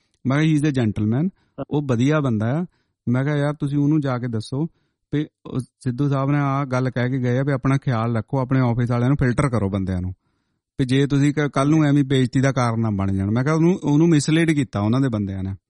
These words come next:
ਹਨਾ?" ਹਾਲਾਂਕਿ ਮੈਂ ਕਿਹਾ ਉਹ ਸਾਰਾ ਕੁਛ ਉਹਨਾਂ ਨੂੰ ਪਤਾ ਸੀਗਾ। ਤੇ ਮੈਂ ਕਿਹਾ, "ਆਹ ਹਾਲ ਹੋਇਆ ਆ ਵੀ just update yourself।" ਸੋ ਦੇਖੋ, ਐਸ ਡੀ ਐਮ ਹੈ, ਸਬ ਡਿਵੀਜ਼ਨਲ ਮੈਜਿਸਟਰੇਟ,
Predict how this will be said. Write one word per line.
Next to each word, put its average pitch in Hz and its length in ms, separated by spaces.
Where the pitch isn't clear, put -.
ਹਨਾ?" 151 120
ਹਾਲਾਂਕਿ 139 400
ਮੈਂ 139 140
ਕਿਹਾ 156 100
ਉਹ 165 60
ਸਾਰਾ 139 240
ਕੁਛ 135 160
ਉਹਨਾਂ 135 160
ਨੂੰ 156 100
ਪਤਾ 107 280
ਸੀਗਾ। 95 220
ਤੇ 135 120
ਮੈਂ 147 140
ਕਿਹਾ, 175 120
"ਆਹ 170 220
ਹਾਲ 131 360
ਹੋਇਆ 117 320
ਆ 139 100
ਵੀ 143 100
just 131 500
update 127 560
yourself।" 113 320
ਸੋ 220 140
ਦੇਖੋ, 233 260
ਐਸ 165 180
ਡੀ 196 140
ਐਮ 180 120
ਹੈ, 139 60
ਸਬ 151 280
ਡਿਵੀਜ਼ਨਲ 151 360
ਮੈਜਿਸਟਰੇਟ, 110 540